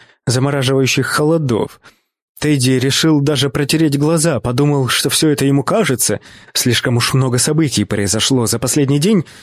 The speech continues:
Не помогло. Ножи в руках всё равно двигались чересчур медленно, кожура картофеля счищалась с ощутимой задержкой, и даже голоса будто бы растянули на бельевой верёвке.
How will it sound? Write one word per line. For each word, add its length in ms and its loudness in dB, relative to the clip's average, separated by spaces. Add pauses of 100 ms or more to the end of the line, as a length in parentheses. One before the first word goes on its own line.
(280)
Не 200 2
помогло. 680 0 (300)
Ножи 300 -2
в 80 0
руках 300 -2
всё 360 0
равно 260 0
двигались 480 0
чересчур 540 -2
медленно, 500 0 (320)
кожура 440 0
картофеля 560 -2
счищалась 600 0
с 280 -2
ощутимой 520 0
задержкой, 580 0 (340)
и 100 0
даже 240 2
голоса 560 0
будто 280 -2
бы 200 -2 (160)
растянули 600 2
на 280 0
бельевой 540 2
верёвке. 540 2